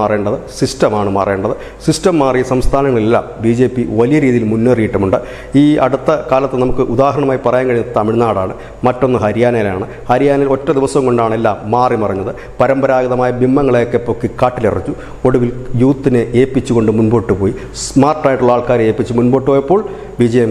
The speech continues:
കൈപ്പിടിയിൽ ഒതുങ്ങി. മധ്യപ്രദേശിൽ നാം അത് കണ്ടു, രാജസ്ഥാനിൽ അത് സംഭവിച്ചില്ല. ഇപ്പോഴും അവിടെ തമ്മിലടി തുടർന്നുകൊണ്ടേയിരിക്കുന്നു. കർണാടകത്തിൽ അത് സംഭവിച്ചിട്ടില്ല. ഇപ്പോഴും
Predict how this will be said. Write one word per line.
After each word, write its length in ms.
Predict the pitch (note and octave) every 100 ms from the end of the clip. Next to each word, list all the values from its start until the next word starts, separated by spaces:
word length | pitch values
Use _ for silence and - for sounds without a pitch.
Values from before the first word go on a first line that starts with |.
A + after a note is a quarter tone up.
| -
കൈപ്പിടിയിൽ 400 | A2+ A2+ A2 G#2 G2
ഒതുങ്ങി. 220 | G2 A#2 - - A#2+
മധ്യപ്രദേശിൽ 560 | A#2+ C#3+ B2+ A#2+ B2 A2
നാം 120 | G#2+ G#2+
അത് 60 | G#2
കണ്ടു, 220 | F#2+ G2+ - -
രാജസ്ഥാനിൽ 520 | A2+ A2+ G#2+ B2 A2+ G#2+
അത് 80 | G#2 C3
സംഭവിച്ചില്ല. 520 | B2 C3 A#2 G2+ A#2 - - B2
ഇപ്പോഴും 340 | A#2+ B2 A2 G#2 A2+
അവിടെ 180 | A2+ G#2 - A2+
തമ്മിലടി 360 | A#2+ A#2 A2 -
തുടർന്നുകൊണ്ടേയിരിക്കുന്നു. 840 | A2 A2+ G#2 G2 G2 F#2+ A2 A2+ - - -
കർണാടകത്തിൽ 520 | B2+ C3 B2+ A#2+ A#2
അത് 80 | G#2+ A#2
സംഭവിച്ചിട്ടില്ല. 640 | G#2+ B2 - G2+ G#2 A2 - - B2
ഇപ്പോഴും 260 | A#2+ A#2+